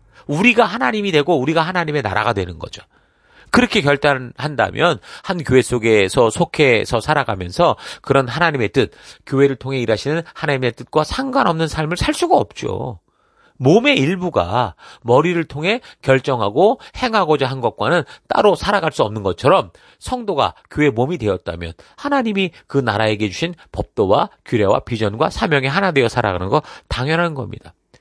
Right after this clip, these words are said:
우리의 몸이 뭐 눈이 우리 몸을 대표하는 것도 아니고 손가락이 대표하는 것도 아니고 어떤 것이 우리 몸이 되듯이,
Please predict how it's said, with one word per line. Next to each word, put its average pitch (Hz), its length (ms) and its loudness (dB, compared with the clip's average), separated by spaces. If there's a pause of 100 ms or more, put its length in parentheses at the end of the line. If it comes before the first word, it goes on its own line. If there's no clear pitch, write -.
(240)
우리의 202 220 4
몸이 185 540 0
뭐 139 280 2
눈이 180 540 -2
우리 151 200 0
몸을 139 220 0
대표하는 117 380 -2
것도 104 240 -2
아니고 92 80 -8
손가락이 190 420 2
대표하는 113 360 -4
것도 95 340 -6
아니고 98 420 0 (240)
어떤 269 320 4
것이 226 240 0
우리 131 180 -2
몸이 110 280 -4
되듯이, 82 520 -6